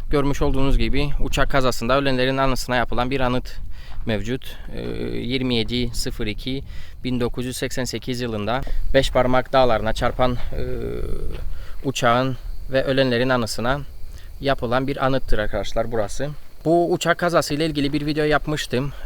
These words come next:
Ee, o videoya da yukarıdan çıkan karta tıklayarak ulaşabilirsiniz.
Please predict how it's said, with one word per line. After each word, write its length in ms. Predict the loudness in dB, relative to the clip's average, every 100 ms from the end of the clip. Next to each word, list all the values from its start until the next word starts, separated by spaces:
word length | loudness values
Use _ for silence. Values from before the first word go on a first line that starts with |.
| -4
Ee, 180 | -2 -2
o 200 | -2 0
videoya 320 | 0 2 2
da 160 | 0 -2 -2 -2
yukarıdan 440 | 0 2 4 4 4
çıkan 260 | 2 0
karta 260 | 0 0 0
tıklayarak 460 | 0 2 2 2 2
ulaşabilirsiniz. 920 | 2 2 2 2 0 0 -2 -2